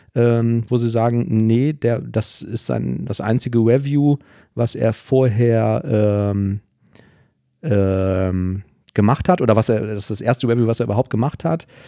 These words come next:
Und, ähm, auch eine relativ detaillierte Begründung, warum sie jetzt glauben, dass das, ähm, nicht echt ist. Ähm, dann gibt's hier einen, wo gesagt wird, der hat vorher Bewertungen gemacht, aber die wurden alle gelöscht. <laughs> Wahrscheinlich, weil Amazon gesagt hat, „Oh, das ist aber Werbung.“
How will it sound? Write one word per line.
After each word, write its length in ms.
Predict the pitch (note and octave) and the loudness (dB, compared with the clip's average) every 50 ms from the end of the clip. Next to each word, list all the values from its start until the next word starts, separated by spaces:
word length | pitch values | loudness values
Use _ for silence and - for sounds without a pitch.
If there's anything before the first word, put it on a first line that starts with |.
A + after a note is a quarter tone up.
| - - _ _ | -20 -20 _ _
Und, 500 | - - A2+ A2+ A2+ A2 A2 A2 - - | 0 2 2 4 4 2 0 -2 -4 -6
ähm, 600 | - A2 G#2+ G#2+ G#2+ G#2+ G#2+ G#2+ G#2+ G#2+ G#2+ G2 | -4 -2 -2 0 0 0 0 0 0 -2 -2 -2
auch 120 | F2+ A2 | -4 0
eine 120 | A2 B2 A2+ | 0 2 2
relativ 340 | A#2+ B2 B2 - - B2 - | 2 2 2 0 0 -2 0
detaillierte 380 | - A#2+ - A2+ B2 C3 - | 0 2 2 2 0 0 0
Begründung, 340 | A#2+ A2+ A#2 B2 C3+ C3+ A#2+ | 0 2 2 2 4 4 4
warum 260 | A#2 A2 A#2 B2+ C#3+ | 4 4 4 4 4
sie 120 | B2+ B2 B2 | 4 4 2
jetzt 140 | A2 - | 0 0
glauben, 340 | - A#2 A2+ A#2+ B2+ C3 A#2+ | -2 0 2 2 4 4 2
dass 180 | A#2+ A2 - - | 2 0 -2 -2
das, 420 | - A#2 A#2+ - - - - - - | 0 0 0 0 -2 -8 -10 -6 -4
ähm, 520 | - A2 G#2+ G#2+ G#2+ G#2+ G#2 G#2+ G#2+ G#2+ | -2 0 0 0 0 0 0 -2 -2 0
nicht 300 | G#2+ A#2 A#2 - - - | 0 0 -2 -2 -6 -6
echt 320 | - A#2 B2+ - - - - | -6 -6 -6 -6 -10 -18 -10
ist. 400 | - - D#3+ F3+ - - - - _ _ - - - - - - - _ _ _ _ _ _ _ _ _ _ - - - | -6 -4 -4 -4 -6 -10 -16 -20 _ _ -20 -20 -20 -20 -20 -20 -20 _ _ _ _ _ _ _ _ _ _ -20 -6 -2
Ähm, 340 | - A2+ A2 A2+ A2 A2 A2 | 0 2 2 4 2 2 2
dann 140 | A2 A2 A#2 | 2 2 2
gibt's 220 | A#2+ B2 - - | 0 -2 -4 -2
hier 200 | - C3 A#2+ - | 0 0 0 2
einen, 600 | - A2 A#2+ C3+ C#3+ D3+ D3 C#3+ C#3 C#3 C#3 C3+ | 2 2 2 2 2 2 2 2 2 2 2 0
wo 80 | C3 B2+ | 0 0
gesagt 240 | B2 A#2+ C3 B2+ - | 0 -2 -2 -2 -2
wird, 100 | C#3+ - | -2 -2
der 140 | B2 A2 | 0 -2
hat 100 | C#3 - | -2 -4
vorher 240 | - - F3+ D#3+ D#3 | -4 -2 0 2 2
Bewertungen 360 | C#3+ C#3+ B2+ B2+ B2 - C3 | 2 2 2 2 2 2 2
gemacht, 180 | C3 C3 C3+ - | 2 0 0 0
aber 80 | B2 A#2+ | 0 -2
die 120 | A#2 A#2 | 0 0
wurden 200 | A#2 C3 B2 A#2+ - - | 0 0 0 0 -2 -2
alle 260 | A#2 C#3 F3 G3+ G3 | -2 0 2 0 0
gelöscht. 580 | D#3+ D3+ C3 A#2+ A#2+ F3 B3 - - - - | 0 0 0 2 0 -2 -2 -6 -10 -14 -16
<laughs> 40 | - | -16
Wahrscheinlich, 360 | - - - C3+ A#2+ A#2 - - | -14 -4 0 0 0 2 0 0
weil 100 | B2 A#2+ | 2 2
Amazon 340 | B2+ C3+ B2+ A#2 A2 A#2 A#2 | 2 2 2 2 2 2 2
gesagt 280 | A2+ G#2+ A#2 A#2 - | 0 0 -2 -2 -2
hat, 100 | A#2+ - | -4 -2
„Oh, 40 | A#2 | -2
das 140 | A2 G#2 G2+ | -2 -4 -4
ist 120 | - - | -6 -6
aber 220 | - D#3+ D#3+ D3+ C#3 | -4 -2 -2 0 0
Werbung.“ 460 | D3 D3 D#3+ D#3 E3 F#3 G#3 A#3+ | 0 0 0 0 0 -2 -2 -4